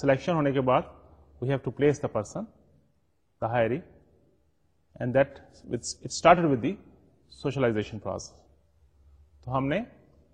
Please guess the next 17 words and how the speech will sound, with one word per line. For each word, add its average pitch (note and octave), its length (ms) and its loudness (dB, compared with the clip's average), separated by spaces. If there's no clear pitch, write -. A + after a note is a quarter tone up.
اس - 140 -10
کو D3+ 120 0
اورینٹیشن B2+ 460 0
بھی D#3+ 140 -2
کہا D3+ 240 2
تھا، G#3 60 -4
and A#2+ 160 -4
we C3 120 -2
started D3+ 320 4
with B2+ 120 0
the A3+ 80 -2
purpose C#3 400 2
and B2+ 120 2
importance A#2 400 -2
of A2+ 120 -10
socialization, A2+ 500 -4
why B2+ 100 4